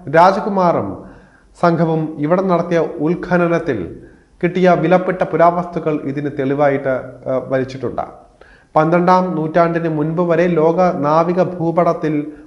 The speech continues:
ഒഴിവാക്കാനാകാത്ത സാന്നിധ്യമായി നിലനിന്നിരുന്ന വിഴിഞ്ഞത്തിന്റെ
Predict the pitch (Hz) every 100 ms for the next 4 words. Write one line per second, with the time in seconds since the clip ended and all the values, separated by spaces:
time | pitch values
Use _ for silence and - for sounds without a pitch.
0 | - 147 165 196 208 208 202 180 170 165
1 | 160 160 156 151 151 139 151 147 139 143
2 | 143 147 147 143 143 135 135 143 143 135
3 | 127